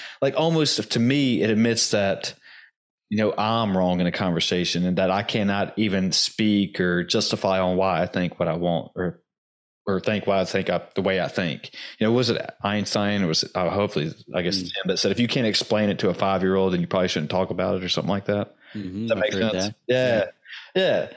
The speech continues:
Speaker 1: And th-, that's kinda always stuck with me too. And then, you know, and again, like, as far as certain topics or whatever, I'm probably the last person that should be talking about anything, but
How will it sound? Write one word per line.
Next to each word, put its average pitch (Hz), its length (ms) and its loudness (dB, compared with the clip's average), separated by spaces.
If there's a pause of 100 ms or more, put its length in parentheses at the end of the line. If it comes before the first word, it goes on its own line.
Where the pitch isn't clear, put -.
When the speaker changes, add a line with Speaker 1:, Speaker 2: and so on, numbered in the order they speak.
Speaker 1:
And 151 220 2
th-, 156 120 4
that's 190 200 2
kinda 185 180 2
always 139 200 4
stuck 131 200 0
with 117 160 -2
me 98 80 2
too. 127 300 2
And 95 120 2
then, 101 280 0 (320)
you 139 80 0
know, 147 80 2
and 139 60 2
again, 143 280 2
like, 113 180 2
as 110 160 2
far 131 220 2
as - 300 0 (260)
certain 110 320 0
topics 110 480 0
or 104 60 4
whatever, 101 280 2
I'm 107 100 0
probably 113 180 2
the 92 60 2
last 107 300 2
person 107 280 0
that 85 60 0
should - 140 -2
be 101 140 0
talking 113 320 0
about 92 220 2
anything, 110 420 -2
but 101 380 0